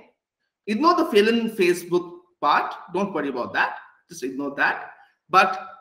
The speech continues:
put in your first name, put in your last name as per your correct spelling, and put in your email I D. My name is Titash, so I will put Titash here.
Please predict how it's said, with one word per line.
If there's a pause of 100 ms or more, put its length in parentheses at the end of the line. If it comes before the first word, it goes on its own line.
(160)
put
in
your
first
name, (200)
put
in
your
last
name (320)
as
per
your
correct
spelling, (460)
and
put
in
your (380)
email (100)
I
D. (180)
My
name
is
Titash, (160)
so
I
will
put (500)
Titash
here.